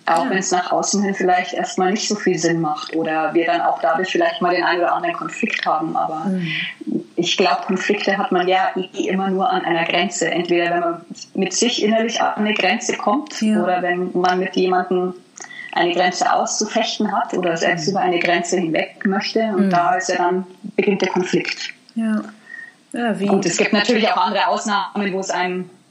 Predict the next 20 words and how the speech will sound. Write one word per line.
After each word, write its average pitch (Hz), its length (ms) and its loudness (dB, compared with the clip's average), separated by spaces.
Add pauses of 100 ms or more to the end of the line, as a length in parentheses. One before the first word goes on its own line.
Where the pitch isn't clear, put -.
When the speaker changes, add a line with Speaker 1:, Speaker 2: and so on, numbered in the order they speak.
(760)
Speaker 1:
von 190 160 0
außen 202 300 2
einfach 190 260 0
drauf 185 300 0
gedrückt 233 420 -2
wird 233 300 0
oder 220 380 4
Speaker 2:
Mhm. - 40 -8
Speaker 1:
so, 196 180 0
aber 196 140 2
ich 190 80 -2
glaube 202 200 0
jetzt 196 120 -4
so, 180 260 0 (120)
wenn 185 100 2
wir 185 60 0
es 180 80 -4
jetzt 180 160 -4
mal 165 120 2
so 165 300 -2